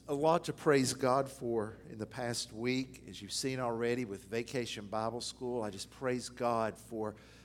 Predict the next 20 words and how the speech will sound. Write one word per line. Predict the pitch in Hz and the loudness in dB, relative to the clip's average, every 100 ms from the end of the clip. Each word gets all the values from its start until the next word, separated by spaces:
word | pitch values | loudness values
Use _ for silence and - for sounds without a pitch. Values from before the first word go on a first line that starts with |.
| - | -16
the | 113 | -12
many | 120 135 143 139 | -6 -2 0 0
volunteers | 120 135 127 120 110 127 117 110 - | 0 0 0 -2 -6 -4 -2 -2 -6
who | 107 | -6
gave | 120 113 | -2 -2
of | 110 98 | -2 -10
their | 92 | -12
time | - 135 127 123 120 | -10 -6 -2 -2 -4
and | 98 - | -8 -6
energy | 120 123 120 113 | -4 -4 -6 -8
to | 98 | -8
be | 85 113 127 | -6 -4 -4
here. | 123 139 139 143 - - - - - | -4 -2 -2 -4 -10 -20 -20 -20 -18
Very | 95 127 135 123 | -2 4 4 4
thankful | - 127 127 131 | -2 -6 -6 -12
for | - 123 | -10 -2
that. | 127 123 | 0 2
I | 113 | 0
praise | - 151 147 - | 2 2 2 0
God, | 143 139 156 | 0 2 0